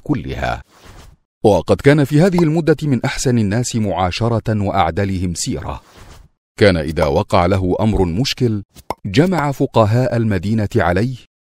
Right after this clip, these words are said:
وقد عين عشرة منهم كان لا يقطع أمرا دونهم أو من حضر منهم. لما تولى سليمان بن عبد الملك الخلافة قربه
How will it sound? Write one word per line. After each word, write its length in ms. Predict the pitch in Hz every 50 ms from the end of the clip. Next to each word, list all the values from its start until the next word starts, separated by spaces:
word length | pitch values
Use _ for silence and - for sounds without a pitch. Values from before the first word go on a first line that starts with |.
| _ _ _ _ _ _ _ _ - -
وقد 380 | 101 90 - - 101 90 76
عين 380 | 78 87 123 131 123 127 123 120
عشرة 560 | 113 104 127 160 - 165 156 143 127 - 131
منهم 480 | 127 107 107 117 123 110 107 117 113 101 - -
كان 240 | 165 170 170 160
لا 220 | 147 135 131 123 117
يقطع 480 | 104 120 127 - - 127 110 107 104 - -
أمرا 400 | 107 107 101 107 98 95 92 80
دونهم 680 | 87 98 101 95 85 80 82 85 82 80 73 69 65 - _ _ _ _ _ _ _ _ _ _ _ -
أو 160 | 131 135 139
من 260 | 139 135 123 113 95
حضر 380 | - - 104 92 90 90 95 123
منهم. 560 | 147 92 69 69 76 76 69 65 58 53 - _ _ _ _ _ - - - - - - - _ _ _ -
لما 360 | 117 117 107 95 90 87 82
تولى 440 | - 107 98 104 139 175 185 175 165
سليمان 500 | - - 147 139 131 123 107 120 156 165
بن 280 | 156 127 117 123 131
عبد 260 | 110 110 110 101 98 117
الملك 440 | 101 90 85 98 120 120 - -
الخلافة 540 | 117 95 - - 107 90 95 110 113 - 113
قربه 760 | 104 - 104 - - 107 - 135 139 92 76 71 64 - -